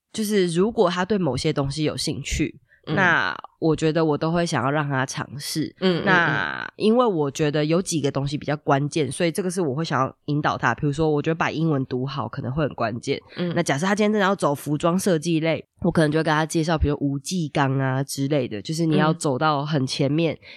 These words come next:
Speaker 1: 你虽然说这个兴趣是很重要，这个能力一定很关键，但是我希望你要把某几个能耐补起来。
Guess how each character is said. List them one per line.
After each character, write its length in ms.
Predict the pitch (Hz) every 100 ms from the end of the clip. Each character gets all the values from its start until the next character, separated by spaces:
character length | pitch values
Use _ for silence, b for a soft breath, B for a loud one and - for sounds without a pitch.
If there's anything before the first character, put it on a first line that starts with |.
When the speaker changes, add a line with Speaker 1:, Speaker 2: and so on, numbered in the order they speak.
| B
Speaker 1:
你 320 | 151 147 131 -
虽 180 | -
然 100 | 196
说 160 | 165 165
这 120 | 180
个 60 | 165
兴 220 | - 156
趣 160 | 165 147
是 160 | 156
很 240 | 139 117 104
重 280 | 175 135 156
要， 160 | 123
这 80 | 156
个 60 | 156
能 180 | 139 151
力 140 | 151
一 20 |
定 140 | 139 147
很 100 | 107
关 220 | 131 123
键， 180 | 127 143
但 160 | 147 151
是 60 |
我 100 | 147
希 140 | 135 160
望 120 | 151
你 100 | 135
要 120 | 143
把 160 | - 110
某 160 | 123
几 80 | -
个 300 | - 92 - _ B B B B
能 240 | 147 151
耐 180 | 196 170
补 240 | 156 131 123
起 260 | - -
来。 340 | - - -